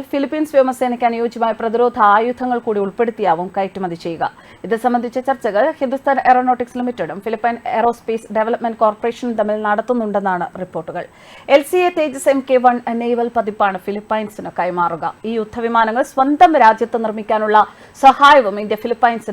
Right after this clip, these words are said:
വാഗ്ദാനം ചെയ്തിരുന്നു. ഫിലിപ്പീൻസ് ഈ ഓഫർ സ്വീകരിച്ചാൽ ഇന്ത്യയുടെ പ്രതിരോധ കയറ്റുമതിയിൽ വലിയ മാറ്റമാണ് ഉണ്ടാവുക. ഫിലിപ്പീൻസിന് പുറമെ തേജസ് വിമാനങ്ങൾ വാങ്ങാൻ താൽപര്യം പ്രകടിപ്പിച്ച നൈജീരിയ, അർജന്റീന, ഈജിപ്ത് എന്നീ രാജ്യങ്ങളും നേരത്തെ രംഗത്തെത്തിയിരുന്നു.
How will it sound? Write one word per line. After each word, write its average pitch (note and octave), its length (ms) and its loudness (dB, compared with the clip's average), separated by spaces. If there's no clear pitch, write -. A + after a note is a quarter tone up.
വാഗ്ദാനം G3+ 540 2
ചെയ്തിരുന്നു. E3+ 380 -6
ഫിലിപ്പീൻസ് F#4 380 0
ഈ F4 120 2
ഓഫർ C#4 200 4
സ്വീകരിച്ചാൽ B3 720 2
ഇന്ത്യയുടെ G#3+ 400 0
പ്രതിരോധ A#3+ 400 2
കയറ്റുമതിയിൽ C4+ 500 0
വലിയ C4+ 220 0
മാറ്റമാണ് F#3 460 -4
ഉണ്ടാവുക. F3 300 0
ഫിലിപ്പീൻസിന് B3 640 0
പുറമെ B3+ 340 0
തേജസ് B3+ 320 0
വിമാനങ്ങൾ B3 420 0
വാങ്ങാൻ A#3 280 2
താൽപര്യം A3+ 400 2
പ്രകടിപ്പിച്ച A3 440 -6
നൈജീരിയ, G#3 440 0
അർജന്റീന, A#3 500 -2
ഈജിപ്ത് B3+ 440 -4
എന്നീ G#3+ 180 -4
രാജ്യങ്ങളും G#3+ 500 0
നേരത്തെ F3+ 340 -4
രംഗത്തെത്തിയിരുന്നു. E3 680 -6